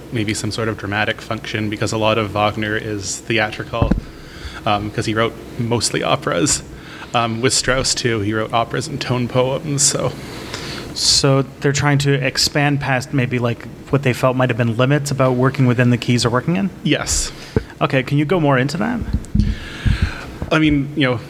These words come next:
Speaker 1: if you think of Haydn, Mozart, Beethoven, generally speaking, they stay relatively close to a single key. So if you s-, in C major, you'd find, you know, you find with Mozart and Haydn, you don't digress too far away from that.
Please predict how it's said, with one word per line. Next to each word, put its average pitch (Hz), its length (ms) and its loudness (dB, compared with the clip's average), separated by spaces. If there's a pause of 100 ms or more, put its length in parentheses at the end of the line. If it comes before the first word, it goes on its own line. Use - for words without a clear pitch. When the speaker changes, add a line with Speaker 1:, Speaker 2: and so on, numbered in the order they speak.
Speaker 1:
if 139 120 -4
you - 40 -2
think 147 160 2
of 120 100 -2
Haydn, 123 340 2
Mozart, 120 400 0
Beethoven, 120 640 -2
generally 151 680 2
speaking, 113 540 0
they 113 140 0
stay 117 260 0
relatively 113 520 0
close - 640 -2 (300)
to - 160 2
a 113 40 2
single 113 360 2
key. - 300 -2
So - 140 -2
if - 100 -6
you 143 60 0
s-, - 220 -4 (100)
in 123 240 0
C 107 200 0
major, 110 320 -2
you'd 113 240 -4
find, 110 340 -2 (800)
you 135 80 4
know, 113 180 0 (240)
you 127 140 2
find 120 320 2
with 113 300 0 (760)
Mozart 123 420 0
and 120 80 -6
Haydn, 113 240 0
you 117 120 0
don't 123 240 -2
digress 120 420 0
too 131 180 0
far 117 300 0
away 117 220 2
from 123 180 -2
that. 147 360 0